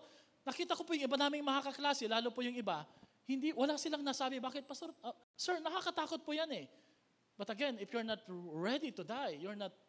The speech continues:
ready to live. Because death is a reality.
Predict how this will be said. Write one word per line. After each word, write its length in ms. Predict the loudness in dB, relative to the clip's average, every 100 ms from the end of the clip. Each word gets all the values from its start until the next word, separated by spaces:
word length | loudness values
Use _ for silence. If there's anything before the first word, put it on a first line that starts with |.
| _ _ -16
ready 240 | -12 -10
to 80 | -6
live. 240 | -4 -4 -6 -14 -20 _ _ _ _ _ _ -14
Because 300 | -6 -6 -2
death 240 | -2 -2
is 160 | -4 -2
a 80 |
reality. 680 | 0 4 4 4 2 0 -2